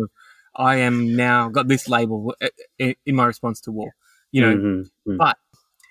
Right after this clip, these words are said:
Speaker 1: it would be really helpful if you could answer this.
Speaker 2: Yeah.
Speaker 1: I get how that works for Jesus, who
Speaker 2: Yes.
Speaker 1: through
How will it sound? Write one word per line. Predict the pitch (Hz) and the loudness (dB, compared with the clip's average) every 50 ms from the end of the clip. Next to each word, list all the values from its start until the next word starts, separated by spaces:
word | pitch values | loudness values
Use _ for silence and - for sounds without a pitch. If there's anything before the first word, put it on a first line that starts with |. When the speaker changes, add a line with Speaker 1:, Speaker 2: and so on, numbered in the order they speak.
| _ _ _ _ | _ _ _ _
Speaker 1:
it | 226 247 | 0 0
would | 233 185 | 2 2
be | - 190 | 2 2
really | 160 156 160 175 190 196 196 165 | 2 4 4 4 4 4 2 -2
helpful | 131 - 139 139 110 - - - 123 113 _ _ _ _ | 0 0 0 -2 -2 -6 -10 -10 -10 -10 _ _ _ _
if | 139 139 - 165 | -6 -4 0 0
you | 160 | 0
could | - 165 - | 0 0 -2
answer | - 143 139 - - 135 120 | 0 -2 -2 -4 -8 -8 -8
this. | 127 - - - - _ _ _ _ _ _ _ _ _ - - - - - _ | -8 -8 -8 -12 -20 _ _ _ _ _ _ _ _ _ -20 -20 -20 -20 -20 _
Speaker 2:
Yeah. | _ - | _ 0
Speaker 1:
I | 156 185 185 | 0 0 0
get | 147 - 185 196 196 | 0 0 0 0 2
how | 175 190 190 | 2 0 0
that | 170 175 165 117 | 2 2 0 2
works | 147 160 156 147 - - | 2 0 0 0 -2 -8
for | - - | -8 -8
Jesus, | 127 113 131 131 135 131 - 135 135 165 - - - _ _ _ | -4 -2 -2 -2 -2 -2 -4 -6 -8 -8 -12 -16 -20 _ _ _
who | - 147 143 143 139 139 120 - - | 0 2 2 2 2 0 -2 -2 0
Speaker 2:
Yes. | 110 - 156 | 2 4 4
Speaker 1:
through | 151 151 147 143 - | 4 2 2 0 -2